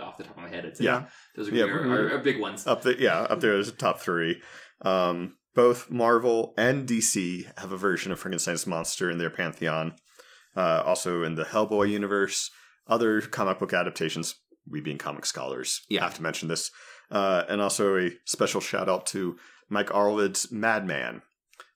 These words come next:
Speaker 2: uh, who was a character who was brought back to life, stitched together and brought back to life, and decided to take his name, the person had amnesia, decided to take his name from two of his heroes, Frank Sinatra and Albert Einstein.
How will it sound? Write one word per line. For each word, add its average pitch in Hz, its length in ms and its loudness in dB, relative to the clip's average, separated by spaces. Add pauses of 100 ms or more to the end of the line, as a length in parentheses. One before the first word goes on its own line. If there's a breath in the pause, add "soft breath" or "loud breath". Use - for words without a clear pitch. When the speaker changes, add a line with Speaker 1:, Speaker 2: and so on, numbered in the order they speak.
(100)
Speaker 2:
uh, 85 240 2
who 98 140 -2
was 90 260 0
a 92 240 -2 (300)
character 117 380 2
who 98 340 0 (800 soft breath)
was 120 100 -6
brought 113 220 2
back 101 180 0
to - 100 -2
life, 104 380 4
stitched - 280 -6
together 95 180 2
and 92 80 0
brought 92 140 2
back 90 160 -4
to - 100 -2
life, 90 220 2
and 95 340 2 (580 loud breath)
decided 175 300 4
to 156 60 -4
take 175 160 2
his 135 440 2
name, 110 560 2 (480)
the 101 320 -6
person 127 240 0
had 117 100 4
amnesia, 98 500 0 (120)
decided 117 280 0
to 127 60 -4
take 110 60 -2
his 107 100 -2
name 101 140 0
from 98 220 -6 (480 loud breath)
two 156 160 4
of 127 80 4
his 113 200 0
heroes, 73 580 -2 (440)
Frank 92 240 -6
Sinatra 80 460 -4
and 76 100 -6
Albert 73 260 -6
Einstein. 60 580 -8